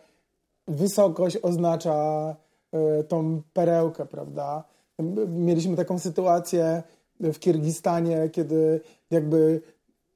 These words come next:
zaślepieni naszymi sukcesami pięciotysięcznymi, kiedy nam to naprawdę bardzo łatwo szło, postanowiliśmy zdobyć, e, przełęcz, e, Dżartaż, mm, która była niską przełęczą. Tam jest trzy tysiące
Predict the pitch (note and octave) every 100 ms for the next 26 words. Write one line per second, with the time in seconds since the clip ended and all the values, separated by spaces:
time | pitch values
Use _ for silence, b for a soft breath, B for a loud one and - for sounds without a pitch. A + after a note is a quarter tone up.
0 | _ F3 F#3+ G3 G3 F3+ G3+ G3 F#3+ F3+
1 | F#3 F3+ E3+ E3+ - F3 F#3+ F3 E3+ E3
2 | E3 E3+ E3+ F#3 F3+ F3+ - F3+ E3+ E3
3 | - F3 F3 E3+ E3+ E3 B B - F3
4 | F3 E3+ E3 E3+ D#3+ F#3 E3+ D3+ F3+ E3+
5 | E3 D#3+ E3 E3+ D#3+ E3+ D3+ E3 F#3+ B
6 | B B F3+ E3+ F3+ E3+ E3 F3 F3+ D#3+
7 | D3+ D#3 D#3 D3+ - D#3 D#3+ D#3 F3 E3
8 | E3 D#3+ D#3+ D#3+ D#3 E3+ F3+ D#3 E3+ E3+
9 | F3 F3 D3 F#3 A3 - _ _ _ _
10 | _ _ _ - D#3 D#3 D3+ D3+ D3+ D3+
11 | - F#3+ F#3 E3+ F#3+ F3+ F3 F3 F3 F3
12 | F#3 B3 A#3+ G#3+ F#3+ G#3+ A#3+ G#3 D3+ C#3+
13 | D3 D#3 D3+ - - _ - - E3+ G3+
14 | F3 E3+ E3+ E3+ -